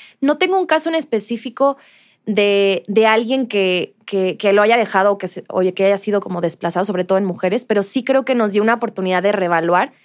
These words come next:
lo que realmente queremos, porque yo también conozco mujeres, y esto siempre lo digo, es súper válido si tú te quieres tomar un espacio para tu maternidad o para criar a tus hijos, pero que sepas que tu pareja también tiene esa opción, ¿no? Que no nada más eres tú por default por ser la madre, sino tu pareja también podría hacerlo.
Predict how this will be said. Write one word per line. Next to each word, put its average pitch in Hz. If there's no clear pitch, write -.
lo 202
que 196
realmente 196
queremos, 185
porque 190
yo 196
también 247
conozco 233
mujeres, 214
y 214
esto 196
siempre 220
lo 208
digo, 190
es 214
súper 233
válido 214
si -
tú 240
te 240
quieres 240
tomar 214
un 220
espacio 190
para 180
tu 269
maternidad 165
o 185
para 175
criar 185
a 220
tus -
hijos, 170
pero 226
que 220
sepas 262
que 226
tu 226
pareja 214
también 208
tiene 202
esa 196
opción, 180
¿no? 180
Que 233
no 214
nada 226
más 226
eres 220
tú 214
por 220
default 196
por 196
ser 196
la 180
madre, 180
sino 180
tu 190
pareja 196
también 196
podría 180
hacerlo. 175